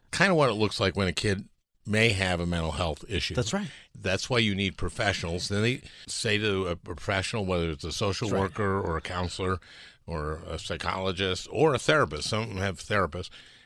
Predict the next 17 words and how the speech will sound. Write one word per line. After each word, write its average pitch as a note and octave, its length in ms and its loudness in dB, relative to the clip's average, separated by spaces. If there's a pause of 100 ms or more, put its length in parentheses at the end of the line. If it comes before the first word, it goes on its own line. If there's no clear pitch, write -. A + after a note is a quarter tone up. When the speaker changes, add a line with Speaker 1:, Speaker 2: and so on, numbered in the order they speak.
(340)
Speaker 1:
and G2+ 220 2
say, G2+ 240 2
"Will F#2+ 160 2
you F2+ 100 0
see - 200 0
this A2 200 -2
kid?" D2+ 260 -8 (1000)
And G2 200 4
they, F2 140 2 (180)
they F2 260 0
interview G2+ 280 0
the G#2 80 -4
kid, C3 240 -2
and A2+ 100 -4
they, F#2+ 140 0 (260)
if F2+ 200 -8
they F2+ 300 2